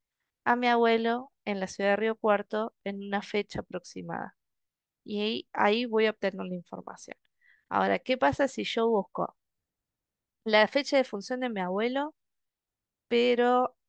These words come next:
eh, no tengo nada? No tengo ni cuándo nació, ni cuándo se casó, ni ningún hijo. No tengo ninguna información. Va a ser muy difícil que yo encuentre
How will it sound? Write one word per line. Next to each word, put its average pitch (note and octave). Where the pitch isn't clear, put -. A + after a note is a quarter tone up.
eh, G3+
no A3
tengo B3+
nada? G3
No A3
tengo A3
ni G3
cuándo A#3+
nació, G3
ni G#3+
cuándo G#3
se -
casó, G#3
ni F#3
ningún G3
hijo. G#3+
No A#3+
tengo B3+
ninguna A#3
información. F#3
Va B3
a B3
ser B3
muy A#3+
difícil A3+
que G#3
yo A3+
encuentre A3